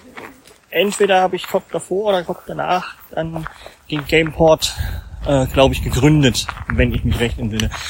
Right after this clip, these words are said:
Weil ich damals halt auch viel gespielt habe, viel gesucht hab nach Spielen und, und, und. Und ja,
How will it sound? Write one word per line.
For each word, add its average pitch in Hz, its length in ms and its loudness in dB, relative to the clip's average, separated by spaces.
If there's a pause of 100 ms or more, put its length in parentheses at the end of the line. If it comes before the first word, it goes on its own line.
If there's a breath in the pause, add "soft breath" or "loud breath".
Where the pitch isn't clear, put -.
Weil 127 140 6
ich 127 60 -2
damals 135 280 4
halt 131 200 2
auch 131 200 0
viel 139 320 0
gespielt 160 480 2
habe, 147 440 2
viel 139 240 -4
gesucht 131 360 -2
hab 156 140 4
nach 143 100 -2
Spielen 147 420 -8
und, 135 160 -4
und, 117 160 -6
und. 202 260 -8 (640 soft breath)
Und 135 400 -6 (140)
ja, 131 320 6